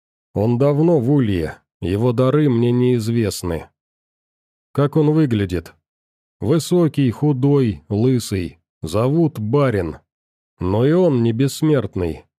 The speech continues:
От града пуль ни один дар не спасает». Так за разговорами окончательно стемнело. Я прижал к себе Хель и постарался заснуть. Бой с бандой тревожил мало.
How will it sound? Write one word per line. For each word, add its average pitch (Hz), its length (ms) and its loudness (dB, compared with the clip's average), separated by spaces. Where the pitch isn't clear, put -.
От 110 200 -2
града 156 380 2
пуль 147 380 2
ни 120 100 2
один 131 380 2
дар 131 220 0
не 104 160 -2
спасает». 104 720 -4
Так 165 240 2
за 135 160 2
разговорами 135 760 0
окончательно 120 1040 -2
стемнело. 98 800 -2
Я 117 200 0
прижал 160 460 0
к - 80 -16
себе 120 340 -2
Хель 151 520 -2
и 135 80 -2
постарался 135 760 0
заснуть. 117 680 -2
Бой 107 340 -2
с 95 100 -6
бандой 110 520 -2
тревожил 135 760 0
мало. 107 540 0